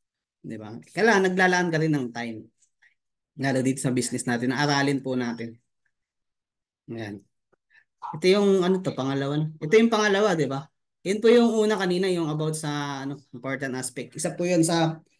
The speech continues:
important sa pagiging leader, di ba? Kailangan yung una, yung character natin, di ba? Tapos yung work ethics, tsaka integrity.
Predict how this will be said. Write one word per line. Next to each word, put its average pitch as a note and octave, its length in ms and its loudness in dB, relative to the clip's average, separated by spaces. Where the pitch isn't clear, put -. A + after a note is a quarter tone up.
important D#3 400 0
sa D#3 160 -2
pagiging D#3 480 2
leader, C3+ 400 -2
di C3 80 -6
ba? C3 80 -6
Kailangan D#3 400 -2
yung C#3+ 120 -4
una, D#3 240 -4
yung A#2+ 320 -6
character C3+ 480 -4
natin, E3 400 4
di C3+ 80 0
ba? C3 160 -2
Tapos A#2+ 320 -8
yung B2+ 400 -2
work A#2+ 160 -4
ethics, D#3 400 0
tsaka - 160 -6
integrity. A#2+ 720 -4